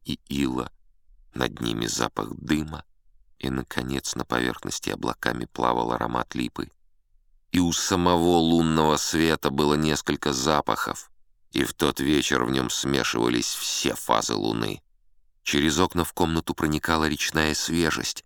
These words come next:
и где-то здесь же, на постоялом дворе, кто-то заиграл на кларнете.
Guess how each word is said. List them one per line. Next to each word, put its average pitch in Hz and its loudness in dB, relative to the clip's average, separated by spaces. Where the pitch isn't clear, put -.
и 78 -4
где-то 95 0
здесь 87 2
же, 69 0
на 73 2
постоялом 90 2
дворе, 92 4
кто-то - -2
заиграл 90 2
на 85 2
кларнете. 80 0